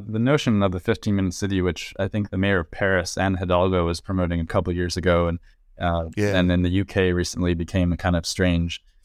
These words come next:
Speaker 1: uh, conspiracy theory that, that this was kind of a socialist <laughs> plot to get people to give up their cars.
Speaker 2: <laughs>
Speaker 1: Uh, but actually, I mean, it's not a, a very controversial idea in a sense, and it's the, the neighborhood unit,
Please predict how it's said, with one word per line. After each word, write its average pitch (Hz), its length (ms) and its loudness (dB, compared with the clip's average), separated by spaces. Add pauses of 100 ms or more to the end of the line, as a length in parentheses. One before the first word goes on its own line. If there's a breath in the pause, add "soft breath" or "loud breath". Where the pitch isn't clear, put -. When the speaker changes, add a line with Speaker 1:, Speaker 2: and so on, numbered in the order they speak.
(160)
Speaker 1:
uh, 85 200 2
conspiracy 98 640 0
theory 87 340 0
that, 82 240 0
that 92 140 -2
this 90 180 -4
was 87 160 -2
kind 90 140 0
of 87 80 -2
a 85 40 0
socialist - 640 -2
<laughs> - 60 -18
plot 95 300 2
to 92 300 -4 (220)
get 113 140 2
people 104 200 0
to 95 80 -2
give 95 140 -2
up 92 80 0
their 92 140 0
cars. - 540 2
Speaker 2:
<laughs> - 60 -8 (240)
Speaker 1:
Uh, 101 320 4
but 123 160 0
actually, 139 440 2
I 113 60 4
mean, 117 160 2
it's 107 140 -2
not 127 180 2
a, 101 300 2
a 98 240 0
very 98 220 2
controversial 95 560 0
idea 87 340 2
in 87 80 2
a 82 60 -2
sense, 90 340 0
and 87 140 0
it's - 240 -12
the, 92 180 4
the 90 120 2
neighborhood 98 440 2
unit, 92 380 0